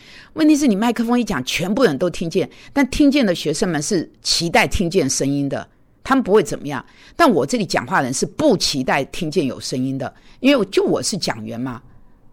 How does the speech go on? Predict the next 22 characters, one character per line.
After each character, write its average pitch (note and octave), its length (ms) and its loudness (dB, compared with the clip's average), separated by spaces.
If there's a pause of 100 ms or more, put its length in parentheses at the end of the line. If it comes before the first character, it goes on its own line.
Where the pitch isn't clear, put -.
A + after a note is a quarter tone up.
(100)
结 G#3+ 160 4
果 G#3 140 4
呢， E3 260 0 (260)
哇， A#3+ 240 -2
那 G#3+ 120 -6
个 G#3 100 0
声 G3 160 -2
音 G3+ 120 -4
一 G3+ 60 -6
传， D3+ 380 -6
全 - 260 -4
部 A#3 120 0
人 C#3+ 180 0
都 E3 100 -2
听 D#3 220 -6
到， D3 200 -2 (600)
我 E3+ 180 2
火 - 360 0
得 C#3+ 100 -2
要 C#3+ 200 4
死。 - 280 -8 (240)
对， D#3+ 260 4